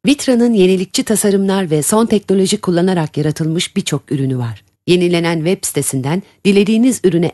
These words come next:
en kısa yoldan ulaşabilmeniz için de sizi birçok seçenek bekliyor. Farklı ürün yapısına ve ürün özelliklerine sahip olan banyo ve karo ürünleri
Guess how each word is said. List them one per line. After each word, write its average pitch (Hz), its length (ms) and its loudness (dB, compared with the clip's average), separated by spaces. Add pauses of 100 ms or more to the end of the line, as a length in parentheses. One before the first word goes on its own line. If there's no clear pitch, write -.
(100)
en 277 160 4
kısa 220 220 -4
yoldan 175 400 -2
ulaşabilmeniz 170 680 -2
için 131 280 -2
de 190 140 0 (260)
sizi 147 300 0
birçok - 320 0
seçenek 147 460 0
bekliyor. 117 500 -4 (540)
Farklı - 360 0
ürün 196 240 2
yapısına 156 580 -2 (240)
ve - 180 2
ürün 208 200 4
özelliklerine 196 760 0
sahip 190 380 0
olan 180 300 0 (200)
banyo 247 360 0
ve 214 120 -2
karo 208 300 0
ürünleri 143 580 0